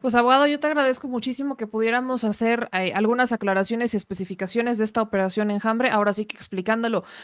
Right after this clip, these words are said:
para el ciudadano promedio, común y corriente, como tu servidora. Entonces,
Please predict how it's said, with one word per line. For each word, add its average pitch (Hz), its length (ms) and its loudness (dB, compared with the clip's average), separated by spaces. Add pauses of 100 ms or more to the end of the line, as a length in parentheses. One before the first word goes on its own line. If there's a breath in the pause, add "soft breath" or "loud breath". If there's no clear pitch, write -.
(100)
para 202 180 6
el 196 120 2
ciudadano 226 800 4
promedio, 262 440 4
común 220 240 0
y 220 40 -2
corriente, 240 380 -4
como 185 380 -4
tu 196 100 -6
servidora. 226 560 0
Entonces, 220 560 -2